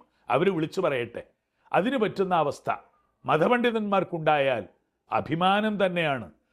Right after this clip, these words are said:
ഉമ്മത്തിന് അഭിമാനമാണ്, സമുദായത്തിന് നേട്ടമാണ്.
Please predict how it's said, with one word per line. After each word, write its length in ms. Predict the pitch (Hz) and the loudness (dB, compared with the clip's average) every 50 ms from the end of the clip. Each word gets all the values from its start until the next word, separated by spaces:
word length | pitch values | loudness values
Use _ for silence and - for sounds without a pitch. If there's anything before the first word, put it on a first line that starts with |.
| _ _ _ - | _ _ _ -4
ഉമ്മത്തിന് 800 | 151 156 170 180 190 214 226 233 247 247 - 240 - 240 233 220 202 | -2 -2 -2 -2 -2 -4 0 2 4 4 2 2 0 0 0 2 0
അഭിമാനമാണ്, 760 | 175 156 143 175 170 160 156 151 143 139 127 110 101 87 - _ _ _ _ _ _ _ _ _ _ _ _ _ _ _ - | 0 0 -2 -2 -2 -2 -2 -2 -2 -4 -4 -6 -8 -10 -14 _ _ _ _ _ _ _ _ _ _ _ _ _ _ _ -4
സമുദായത്തിന് 880 | - - 160 180 175 175 196 208 220 233 240 240 240 240 233 220 202 160 120 - - _ - | -2 -2 0 2 2 4 4 6 6 4 4 2 0 0 0 0 0 -2 -4 -10 -16 _ -6
നേട്ടമാണ്. 600 | 135 139 156 170 - - 196 170 147 127 113 - | -2 0 0 2 2 2 0 2 0 -2 -4 -6